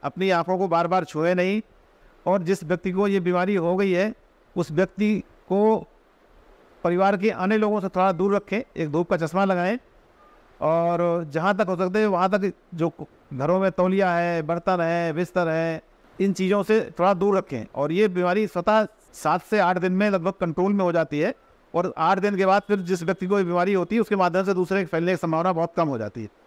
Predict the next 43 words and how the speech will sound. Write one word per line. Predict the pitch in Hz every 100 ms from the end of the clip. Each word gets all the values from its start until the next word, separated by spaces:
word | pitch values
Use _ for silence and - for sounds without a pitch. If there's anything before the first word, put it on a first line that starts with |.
| _
क्योंकि | 170 185
इसके | 196 -
माध्यम | 196 165 180 185
से, | 208
अ, | 202 _ _ _ 156 160 165 165 160 160 151 _
सेल्फ | - 208 208 170
इम्यूनिटी | 175 185 180 202
डेवलप | 175 175 165
होती | 156 151
है। | 175 294 -
जो, | 143
जो | 127 156
विषाणु | 147 147 165 190
होता | 170 160 160
है, |
जो | 156
उसकी | 156 165
एक्टिविटी | 165 180 185 196
होती | 147 170
है, | 226 - - _ 160
वो |
धीरे | 170 180
धीरे | 190 202
कम | 196
होने | 208 208
लगती | 170 135 160
है | 247 - _ _
और | 156
तब | 175 170
तक | 208
बॉडी | 170 170 190
में, | 202 202 202 180
अ, | 160 151
ब-, | 131 156
अ, | 160 156 151 151
इंसान | 156 160 175 180
के | 185
या | 180
व्यक्ति | 156 175 -
की | 185
बॉडी | 165 175
में | 190 190
इम्यूनिटी | 180 175 185